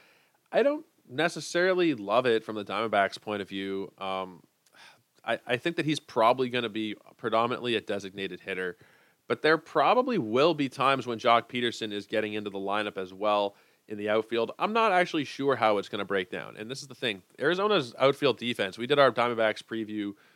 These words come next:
a while back. They have one of the best outfield defenses in all, they have one of the best defensive cores, outfield, infield, whatever, in all of baseball. Putting Joc Pederson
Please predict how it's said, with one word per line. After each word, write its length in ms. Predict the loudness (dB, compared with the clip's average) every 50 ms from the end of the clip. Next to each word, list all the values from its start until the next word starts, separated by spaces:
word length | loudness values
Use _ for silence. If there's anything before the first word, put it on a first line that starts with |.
| _ _ 0
a 60 | 4
while 260 | 6 8 8 8 6
back. 440 | 4 2 0 2 0 0 -2 -6 -20 _ _ _ _ _ _ _ _ _ _ _ _ _ 2
They 100 | 4 4
have 160 | 4 4 4
one 180 | 6 6 6 6
of 120 | 6 4
the 240 | 2 2 2 2 0
best 640 | 4 6 8 8 8 6 4 -2 -4 -6 -10 -18 -20 _ _ 6
outfield 420 | 8 8 8 8 6 4 4 4 2
defenses 880 | -2 -6 -4 -2 -2 -2 -2 -2 -6 -10 -12 -12 -14 -16 -18 -18 -16
in 140 | -14 -8 -6
all, 120 | -4 2
they 100 | 4 6
have 80 | 6 8
one 80 | 6 6
of 60 | 6
the 60 | 6
best 220 | 6 6 6 6
defensive 360 | 0 0 0 0 0 -2 -6 -6
cores, 440 | -2 0 2 2 2 2 -2 -2 2
outfield, 400 | 4 4 4 4 2 0 0 0
infield, 320 | -2 -6 -6 -6 -10 -10
whatever, 420 | -6 -2 2 2 2 2 0 -8 -8
in 120 | -8 -4
all 160 | -2 0 0
of 80 | 0 -2
baseball. 540 | -4 -6 -6 -6 -8 -10 -10 -10 -10 -12 _ _ _ _ _ _ _ _ _ _ _ _ 2
Putting 220 | 4 6 6 4
Joc 320 | 4 4 6 6 4 4
Pederson 560 | 0 -2 0 0 0 -2 -4 -8 -10 -10 -12